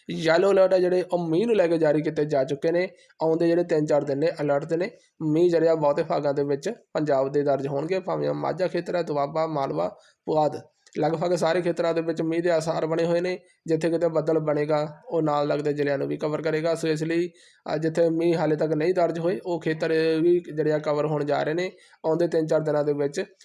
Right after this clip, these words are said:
ਪੰਜਾਬ ਦੇ ਕਹਿ ਲਈਏ ਕਿ ਨੱਬੇ ਪਚਾਨਵੇਂ ਪਰਸੈਂਟ ਖੇਤਰਾਂ ਦੇ ਵਿੱਚ ਮੀਂਹ ਦੇ ਆਸਾਰ ਬਣਦੇ ਜਾਪ ਰਹੇ ਨੇ ਜੀ। ਸੋ ਯੈਲੋ ਅਲਰਟ ਜਿਹੜੇ ਆ ਮੌਸਮ ਵਿਭਾਗ ਨੇ ਜਾਰੀ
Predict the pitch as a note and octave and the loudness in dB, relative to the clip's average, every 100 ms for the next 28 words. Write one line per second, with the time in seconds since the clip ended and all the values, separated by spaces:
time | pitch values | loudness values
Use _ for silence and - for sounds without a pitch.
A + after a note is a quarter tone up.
0 | - F3+ E3 D#3 D#3+ E3 D#3+ D#3 E3 D#3+ | -4 -2 2 2 2 2 2 2 0 0
1 | E3 D#3+ D#3 E3 E3+ F3 D#3 D#3 D#3 D#3 | -2 0 0 0 -2 -2 -2 -2 -4 -4
2 | D3+ D3+ C#3+ C#3 C#3 C#3+ C#3 D3+ C#3+ D#3 | -4 -4 -4 -4 -4 -4 -6 -6 -4 -2
3 | D3+ C#3 C3+ C#3 C#3 C3 C3 - - _ | -2 0 -4 -4 -6 -6 -8 -10 -18 _
4 | F3+ D#3+ F3+ D#3 D#3 C3 A#2 A#2 B2+ - | -10 0 0 0 -4 -6 -8 -12 -16 -6
5 | D#3+ D3+ D3+ E3+ E3 D#3+ D#3 D#3 D#3 C#3+ | -2 0 2 4 2 0 0 0 0 -2
6 | D3+ D3+ D3+ D3 C#3 B2+ D3 | -4 -4 -4 -4 -6 -6 -8